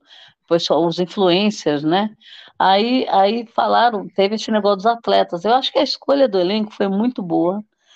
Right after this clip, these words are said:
assim, diversificou bastante, porque, é,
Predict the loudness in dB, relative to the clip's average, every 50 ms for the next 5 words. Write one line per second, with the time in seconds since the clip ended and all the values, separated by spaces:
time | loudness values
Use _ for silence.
0 | _ _ _ _ -6 -4 -2 0 2 2 2 0 -2 _ _ _ _ _ _ -6
1 | -2 0 2 2 2 2 0 -2 -10 -14 -10 -10 -10 -8 _ -4 -2 0 0 -2
2 | -2 -4 -12 -12 _ -4 -4 -2 -4 -6 -8 -12 -12 _ -10 -10 -6 -4 -4 -2
3 | -2 -2 -2 -4 -6 _ _ _ _ _ _ _ _ 0 2 2 4 4 2 2
4 | 0 -2 -2